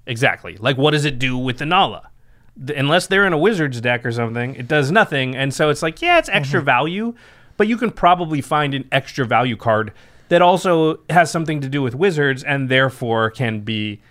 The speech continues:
Speaker 1: you know, can use Anala's ability and make it exponentially better. And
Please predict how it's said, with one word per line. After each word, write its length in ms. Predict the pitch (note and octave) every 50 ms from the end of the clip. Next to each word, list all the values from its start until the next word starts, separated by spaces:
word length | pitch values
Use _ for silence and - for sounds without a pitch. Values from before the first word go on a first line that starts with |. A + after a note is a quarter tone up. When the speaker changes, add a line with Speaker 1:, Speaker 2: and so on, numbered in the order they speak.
| _ _ _
Speaker 1:
you 140 | - A#2+ A#2+
know, 260 | A2 G#2 G2+ G2+ G#2 - _ _ -
can 220 | C#3+ C3+ B2 A#2
use 300 | A#2+ C#3 D3 C#3+ C3 A2+
Anala's 340 | A#2 A2 A#2 C#3+ D3 B2 A2+
ability 460 | A2 G#2 A2+ G#2+ G#2+ G#2 G#2 G#2 G#2
and 260 | G2+ A2+ A2 A2 A2 A2
make 180 | A2 A2 -
it 160 | A#2 F2 - _ _ _ _ _ _ _ _ _ -
exponentially 680 | C#3+ C3+ - - D3 B2+ A#2+ A2+ A2 - A#2 A2 G2+
better. 420 | F#2+ G#2+ A2 G#2 F#2 F2+ F#2+ - - _ _ _ _ _ _ _ _ _ -
And 240 | A#2+ B2 B2 B2